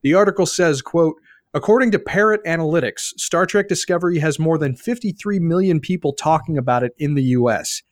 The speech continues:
That beats The Walking Dead, which has around forty-six million expressions. Netflix's Stranger Things also has thirty-three million of these within the United States." And it was also noted that Parrot Analytics tracks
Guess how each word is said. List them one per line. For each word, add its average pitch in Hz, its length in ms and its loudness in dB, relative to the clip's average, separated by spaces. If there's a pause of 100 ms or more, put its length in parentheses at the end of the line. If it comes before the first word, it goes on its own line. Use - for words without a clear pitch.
(240)
That 143 220 0
beats 156 280 -2
The 131 100 0
Walking 135 460 0
Dead, 185 480 2
which 131 180 -2
has 131 180 0
around 123 280 0
forty-six 131 540 0
million 160 260 2
expressions. 175 680 -2 (360)
Netflix's 165 560 0
Stranger 170 480 2
Things 180 320 0
also 151 320 2
has 143 300 2
thirty-three 165 680 0
million 180 360 2
of 165 120 -4
these 180 260 -2
within 147 280 0
the 143 80 0
United 131 360 0
States." 165 460 0 (720)
And 151 220 2
it 160 60 2
was 147 140 2
also 160 220 4
noted 147 280 4
that 135 120 0
Parrot 139 280 2
Analytics 131 440 0
tracks 127 380 -2